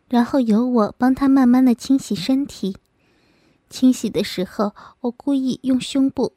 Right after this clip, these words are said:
不断的去碰触他的身体。看到他四处闪避的窘样，我自己倒是过足了瘾。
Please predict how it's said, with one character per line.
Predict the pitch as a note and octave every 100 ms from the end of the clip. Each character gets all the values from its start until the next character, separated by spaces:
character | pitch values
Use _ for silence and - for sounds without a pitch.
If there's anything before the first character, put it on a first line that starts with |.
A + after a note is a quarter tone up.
| _
不 | A3+
断 | A3+ C#4 B3+
的 | A3+ G#3
去 | - -
碰 | - D4+ C4
触 | -
他 | A#3 -
的 | C4 A3
身 | - C4 C#4
体。 | - G3 F#3+ _ _ _ _ _ _ _ _ _ _
看 | - C4+ B3
到 | B3
他 | A3 B3
四 | B3+ - C4
处 | - C4+
闪 | - A#3 G#3+
避 | G#3+ C4
的 | A#3
窘 | - G#3 F#3+
样， | F#3+ A#3 A3 _ _ _ _ _
我 | A#3+ F#3
自 | - A3+
己 | - F#3 - _ _ -
倒 | C4
是 | -
过 | C4 D4+ C4
足 | - F#3+
了 | G#3
瘾。 | C4+ A#3+ F#3